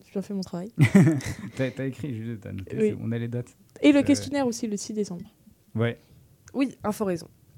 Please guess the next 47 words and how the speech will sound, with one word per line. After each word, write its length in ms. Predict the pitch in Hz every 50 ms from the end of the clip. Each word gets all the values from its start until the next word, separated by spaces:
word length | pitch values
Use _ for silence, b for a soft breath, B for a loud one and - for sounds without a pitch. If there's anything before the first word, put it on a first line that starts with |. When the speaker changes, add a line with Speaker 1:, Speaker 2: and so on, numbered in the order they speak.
| - - - -
Speaker 3:
Et 40 | 196
Speaker 1:
Ouais. 60 | 180
Speaker 3:
après, 260 | 160 151 - 196 220
sinon, 220 | 220 - 185 185 202
on 60 | 208 180
se 120 | - -
voit 200 | 165 160 170 165
ce 180 | 165 - - 247
week-end, 360 | 233 196 - 156 156 175 190 - - -
samedi 480 | - - 190 175 170 165 156 - - - _ _ _ _ -
après-midi, 440 | 170 - - 170 160 147 135 - - _ _ b b b b b b b b
pour, 220 | - - 180 165 156
Speaker 1:
Oui, 80 | 151 151
Speaker 3:
euh, 40 | 147
Speaker 1:
carrément. 180 | 143 143 143 -
Speaker 3:
lutter 260 | 170 - - - -
contre 180 | - - 175 -
Speaker 2:
Pour, 80 | 95
Speaker 3:
la 60 | 95 92
Speaker 2:
euh, 40 |
Speaker 3:
précarité 280 | 90 87 82 87 139 -
Speaker 2:
l'entrée 180 | 110 117 165 160
Speaker 3:
étudiante. 300 | 110 - - - - -
Speaker 2:
étudiante, 20 |
Speaker 1:
C'est 60 | - 202
vrai. 140 | 190 185 - - -
Speaker 2:
c'est 60 | -
ça. 120 | - - -
Speaker 3:
Voilà. 220 | 156 151 143 - - - - _ _ _ - - - - - - -
Speaker 1:
L'événement 340 | 202 202 196 196 202 202
principal 400 | 190 - - 190 - - - 190
que 140 | 190 - - 185
j'allais 180 | - 202 185
oublier. 280 | 180 175 175 180 185 -
Speaker 2:
<laughs> 960 | 135 - - 220 - - 185 131 165 - - - - - 214 208 202 220 -
Speaker 1:
Et 220 | 269 240 233 247
Speaker 2:
C'est 520 | 262 285 - - - - - 233 226 - 127
le 80 | 127
jeu 120 | - 120 127
de 280 | - 466 - - -
podcast, 220 | - 139 135 - -
Speaker 1:
et, 280 | 240 247 240 240 240
Speaker 2:
euh, 20 | 233
dis 140 | 226 226 226
Speaker 1:
euh, 40 | -
Speaker 2:
ou 20 | -
pas. 180 | 110 110 110